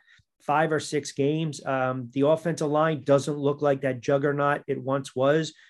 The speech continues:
You're milking Elliott to try to get the most of him. We know Pollard's a good back. They've got some weapons. The secondary at times is feast or famine. And then you got a game plan around Eleven and Parsons. I mean,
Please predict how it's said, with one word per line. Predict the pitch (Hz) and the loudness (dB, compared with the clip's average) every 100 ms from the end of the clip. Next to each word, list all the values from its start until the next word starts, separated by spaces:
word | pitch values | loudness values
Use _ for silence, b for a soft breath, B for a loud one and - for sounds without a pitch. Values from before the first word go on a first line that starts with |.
| b | b
You're | 123 127 | -2 0
milking | 131 156 165 156 | 2 2 2 0
Elliott | 139 139 156 160 156 | 0 2 2 2 0
to | 120 | -4
try | 160 151 | -2 0
to | |
get | 143 139 | 0 -2
the | 131 | 0
most | 139 151 | 0 0
of | 160 | -2
him. | 151 143 | -4 -2
We | 127 | -2
know | 143 | -2
Pollard's | 143 147 151 147 | -2 0 0 -2
a | 135 | -4
good | 135 | -4
back. | 120 147 143 | 0 -2 -2
They've | 123 117 | -6 -6
got | 135 139 | -4 -4
some | - 135 | -4 -2
weapons. | 139 139 143 143 139 b b b | -2 -2 -4 -4 -10 b b b
The | 127 | -10
secondary | - 175 170 156 151 156 151 | 0 0 2 2 4 4 4
at | 127 | 2
times | - 135 156 131 | 0 -2 -2 -4
is | 117 | -6
feast | - 147 131 | -4 -6 -4
or | 123 | -8
famine. | - 127 143 156 160 156 | -4 -2 0 0 -2 -4
And | 131 | -4
then | 147 | -2
you | 151 | 0
got | 151 | 2
a | 143 | 2
game | 147 147 | -2 -4
plan | 143 147 | -4 -4
around | 139 139 135 | 0 0 0
Eleven | 127 143 143 131 | 2 2 2 -2
and | 117 | -4
Parsons. | - 151 156 123 | -2 -2 -2 -6
I | 123 | -4
mean, | 131 120 | -4 -6